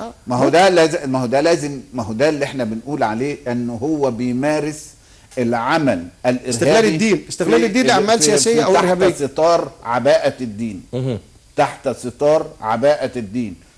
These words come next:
Speaker 2: بيستغل عباءة الدين. أنا بقول لك في بلدنا كان بيجوا دول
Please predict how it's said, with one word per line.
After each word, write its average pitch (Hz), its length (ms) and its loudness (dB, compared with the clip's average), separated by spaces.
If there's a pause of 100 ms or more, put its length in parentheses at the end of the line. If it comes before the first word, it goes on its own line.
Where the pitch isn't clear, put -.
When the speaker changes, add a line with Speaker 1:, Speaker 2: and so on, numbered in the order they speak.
Speaker 2:
بيستغل 135 840 -2
عباءة 131 640 -2
الدين. 147 460 -6 (300)
أنا 147 160 0
بقول 143 280 -2
لك 160 220 -2
في 165 180 2
بلدنا 160 600 2 (340)
كان 165 220 2
بيجوا 170 560 -2
دول 190 500 4